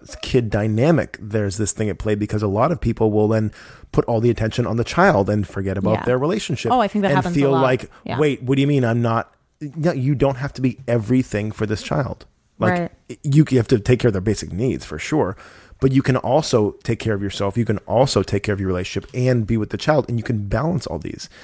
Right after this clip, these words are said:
Speaker 1: It doesn't
Speaker 2: Yeah.
Speaker 1: have to be this all or nothing. Now, again, I imagine that's hard. I don't, I've never parented.
Speaker 2: <laughs> Right, right, right.
Speaker 1: But, you
Speaker 2: No,
Speaker 1: know,
Speaker 2: but
Speaker 1: like
Speaker 2: food for thought.
Speaker 1: like, Elizabeth Gilbert said something once on her,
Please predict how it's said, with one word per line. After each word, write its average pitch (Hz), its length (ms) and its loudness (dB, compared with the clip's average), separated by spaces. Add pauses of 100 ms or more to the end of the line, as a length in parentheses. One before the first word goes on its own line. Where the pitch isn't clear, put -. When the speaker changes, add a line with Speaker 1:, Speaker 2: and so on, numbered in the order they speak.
(220)
Speaker 1:
It - 40 -12
doesn't 135 200 4
Speaker 2:
Yeah. 104 60 2
Speaker 1:
have 147 260 2
to 127 100 2
be 104 220 0
this 95 240 -6
all 104 240 -2
or 98 100 -4
nothing. 104 240 -10
Now, 120 120 0
again, 127 300 2
I 143 120 0
imagine 139 340 2
that's 123 140 -2
hard. 165 340 2
I 120 80 0
don't, 123 240 0
I've 120 120 -2
never 117 200 -2
parented. 135 460 0
Speaker 2:
<laughs> - 20 0
Right, 262 260 2
right, 190 340 2
right. 180 140 0
Speaker 1:
But, 147 120 0
you - 80 -2
Speaker 2:
No, 277 60 2
Speaker 1:
know, 294 80 2
Speaker 2:
but - 120 2
Speaker 1:
like - 100 -4
Speaker 2:
food 285 300 0
for 320 140 -2
thought. 294 340 0 (440)
Speaker 1:
like, 156 120 2
Elizabeth 165 380 0
Gilbert 131 320 2
said 117 180 0
something 104 240 -2
once 101 240 -4
on 104 100 0
her, 101 240 -2